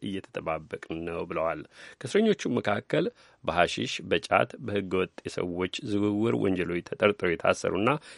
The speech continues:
የተፈረደባቸው እንዳሉም ጓደኞቻቸው ይናገራሉ። ጽዮን ግርማ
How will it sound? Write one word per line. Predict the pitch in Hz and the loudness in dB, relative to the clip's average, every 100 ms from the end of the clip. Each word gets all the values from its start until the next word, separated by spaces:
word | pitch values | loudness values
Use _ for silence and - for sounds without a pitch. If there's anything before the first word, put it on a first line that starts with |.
| - | 2
የተፈረደባቸው | 175 175 135 110 92 90 87 - 98 - - | 4 4 2 2 6 8 6 4 2 2 0
እንዳሉም | 92 82 80 82 87 104 - | 0 2 2 2 0 -2 4
ጓደኞቻቸው | 110 90 90 85 - - - 87 87 151 | 2 2 -2 -6 -4 -6 -4 -6 -6 -4
ይናገራሉ። | 98 85 78 82 78 73 76 85 85 - - | -2 -2 -4 -4 -2 -2 -4 -6 -10 -14 -20
ጽዮን | - 82 80 | -4 -2 0
ግርማ | 78 | -4